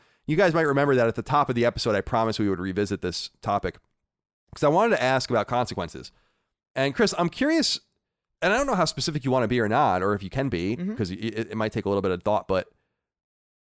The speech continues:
Speaker 1: have you ever reacted to a brand where you're like, "Never again"? And if so, can you think of the reason why that is? 'Cause I've done that with a few brands, but it's just been, like, quality oriented.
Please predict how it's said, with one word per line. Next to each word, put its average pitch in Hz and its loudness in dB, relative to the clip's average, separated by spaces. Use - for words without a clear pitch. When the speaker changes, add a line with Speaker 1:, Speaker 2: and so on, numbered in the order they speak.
Speaker 1:
have 196 2
you 339 4
ever 180 2
reacted 120 2
to 117 0
a 98 2
brand 104 -2
where 113 0
you're 104 2
like, 95 0
"Never 95 -2
again"? 82 -6
And 110 0
if 143 2
so, 127 4
can 139 0
you 131 4
think 131 0
of 123 -2
the 110 0
reason 110 0
why 101 2
that 101 2
is? 131 2
'Cause 135 -2
I've 160 2
done 127 2
that 151 0
with 123 0
a 107 -2
few 120 -2
brands, 101 0
but 120 0
it's 113 -2
just - -4
been, 120 2
like, 95 -2
quality 123 0
oriented. 69 -10